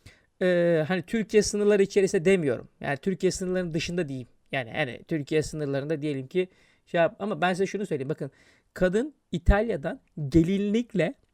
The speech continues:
Türkiye'ye geldi. Kocaeli'de tecavüz edip öldürdüler. Sen o kıyafetle Kuzey Irak'a gitmeyi bir denesene bakayım. Hadi bakalım. Bakalım sana ne yapıyorlar. Ya ben çok merak ettim. Ne yapıyorlar acaba sana? Hani Kürdistan var da gidebiliyor musun? Nah gidersin oraya.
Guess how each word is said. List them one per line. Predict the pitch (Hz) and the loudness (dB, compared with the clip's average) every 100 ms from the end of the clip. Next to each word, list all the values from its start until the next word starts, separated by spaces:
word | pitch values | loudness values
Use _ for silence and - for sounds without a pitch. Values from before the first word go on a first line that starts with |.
| _ _ _ - | _ _ _ -10
Türkiye'ye | 185 185 233 240 | -8 -6 -4 -2
geldi. | 226 233 220 269 _ - | 0 -2 -4 -8 _ -4
Kocaeli'de | 226 220 233 202 | -2 0 0 2
tecavüz | - 208 214 214 196 | 4 4 6 4 2
edip | - | 0
öldürdüler. | 196 175 156 139 135 - - _ _ | 2 2 4 0 -2 -4 -6 _ _
Sen | - 269 254 - - | 2 4 4 0 2
o | 359 | 4
kıyafetle | - 190 170 156 - 143 139 _ _ - | 6 4 4 0 0 0 -2 _ _ -4
Kuzey | 254 262 285 | 0 2 4
Irak'a | 233 233 | 4 2
gitmeyi | 220 - 233 208 | -2 -8 -8 -4
bir | 175 | 0
denesene | 180 202 - 440 214 | 2 2 2 0 0
bakayım. | 156 - - | -2 -6 -4
Hadi | 202 156 | -2 -2
bakalım. | 123 - - _ _ _ _ _ - | -6 -8 -18 _ _ _ _ _ 0
Bakalım | 285 285 294 | 0 2 -2
sana | 220 240 | 2 2
ne | 202 | 4
yapıyorlar. | 156 - 143 - | 2 0 -6 -4
Ya | - 311 | -4 -2
ben | 381 | 0
çok | 370 226 | 0 2
merak | 202 151 135 | 4 4 2
ettim. | 135 147 214 | -8 -8 -6
Ne | |
yapıyorlar | 359 240 160 135 | -2 -2 -2 -4
acaba | 127 131 - | -6 -8 -10
sana? | - | -12
Hani | 170 196 | -10 -6
Kürdistan | 262 262 294 285 320 | -4 -4 -4 -4 -4
var | 403 320 | -4 -2
da | 202 - _ | -4 -6 _
gidebiliyor | 180 208 247 226 381 | -6 -2 -2 -2 -4
musun? | 403 - 370 _ _ _ _ _ _ _ - | -4 -8 -12 _ _ _ _ _ _ _ -12
Nah | 165 254 - - | -4 -2 -4 -10
gidersin | 147 143 - - | -8 -8 -10 -16
oraya. | - - | -14 -16